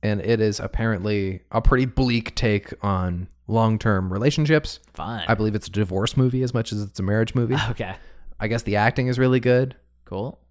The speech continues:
Speaker 2: Sure. I'll, I'll watch that.
Speaker 1: It's on Netflix. It's pretty easy to, right?
Speaker 2: Yep.
Speaker 1: And it's got a,
Speaker 2: Absolutely.
Speaker 1: it's got a good, um, it's a stacked kind of
Speaker 2: Have you,
Speaker 1: playbill.
Speaker 2: a, a quick aside, have you watched The Spy yet?
Speaker 1: No,
Speaker 2: With
Speaker 1: Sacha
Speaker 2: Sacha
Speaker 1: Baron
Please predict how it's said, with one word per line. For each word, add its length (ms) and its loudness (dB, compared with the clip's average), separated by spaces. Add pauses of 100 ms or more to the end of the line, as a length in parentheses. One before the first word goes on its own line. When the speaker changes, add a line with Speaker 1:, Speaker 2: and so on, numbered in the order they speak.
(840)
Speaker 2:
Sure. 260 -4
I'll, 180 8
I'll 180 2
watch 220 2
that. 140 -2
Speaker 1:
It's 80 0
on 120 2
Netflix. 420 2
It's 120 -6
pretty 220 2
easy 400 2
to, 200 -2
right? 200 -2
Speaker 2:
Yep. 220 -4 (320)
Speaker 1:
And 160 2
it's 120 -4
got 140 4
a, 40 2
Speaker 2:
Absolutely. 160 -6
Speaker 1:
it's 100 -12
got 160 4
a 40 2
good, 380 4 (260)
um, 400 -2 (260)
it's 220 -4
a 40 -8
stacked 680 0
kind 180 -2
of 180 -4 (220)
Speaker 2:
Have 160 -4
you, 140 -2
Speaker 1:
playbill. 440 0 (220)
Speaker 2:
a, 60 2
a 40 -2
quick 380 2
aside, 360 4
have 120 2
you 340 -4 (140)
watched 400 2
The 80 -4
Spy 340 -6
yet? 320 -4 (1200)
Speaker 1:
No, 300 8
Speaker 2:
With 80 8
Speaker 1:
Sacha 120 8
Speaker 2:
Sacha 120 6
Speaker 1:
Baron 120 8